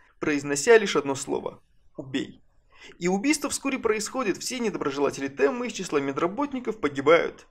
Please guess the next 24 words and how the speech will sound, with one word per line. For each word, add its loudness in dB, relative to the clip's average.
дети -6
исчезают. 0
И -12
по 4
прошествии -2
девяти -6
лет -2
мы 0
встречаем 0
протагониста -4
уже -2
главой 2
хирургии. -6
В -20
ходе -2
расследования 2
убийств -2
семейных -2
пар 6
полиция 4
находит -4
предполагаемого 4
подельника 2
убийцы. -4